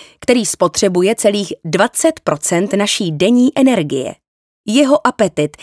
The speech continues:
navíc přímo úměrně narůstá s množstvím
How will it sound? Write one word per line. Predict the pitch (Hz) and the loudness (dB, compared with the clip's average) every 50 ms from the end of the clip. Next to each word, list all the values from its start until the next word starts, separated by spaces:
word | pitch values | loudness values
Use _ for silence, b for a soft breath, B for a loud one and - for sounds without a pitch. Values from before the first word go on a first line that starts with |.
| B B B B B | B B B B B
navíc | 226 214 208 190 214 196 - - | 0 0 0 0 -2 -4 -4 -6
přímo | - - 240 220 214 214 208 190 - - | -6 -4 -2 0 2 2 0 0 0 0
úměrně | 220 214 220 240 262 285 285 269 277 285 277 | 0 2 4 4 4 4 6 4 4 4 4
narůstá | 269 233 190 175 180 170 - - 175 156 151 156 170 B B B B B | 4 2 2 0 -2 -4 -2 0 2 2 2 2 0 B B B B B
s | - 214 | -2 0
množstvím | 208 214 226 - - 220 208 202 | 0 0 0 -2 -4 -2 -2 -2